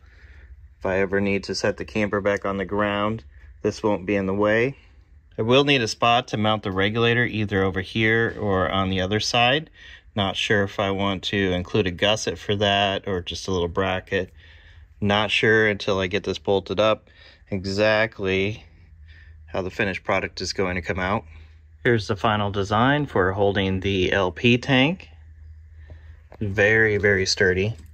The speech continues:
That's not going anywhere. Regulator is mounted over here.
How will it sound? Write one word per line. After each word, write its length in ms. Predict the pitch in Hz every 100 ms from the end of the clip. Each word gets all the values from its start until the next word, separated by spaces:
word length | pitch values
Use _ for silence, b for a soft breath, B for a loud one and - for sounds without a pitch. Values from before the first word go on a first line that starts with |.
| - - -
That's 220 | - 98 -
not 220 | 98 -
going 280 | 104 104 98
anywhere. 520 | 98 98 101 107 131 B B B B B -
Regulator 560 | 104 104 101 98 104
is 120 | 107
mounted 340 | 110 95 95 92
over 180 | 90 87
here. 400 | - 101 113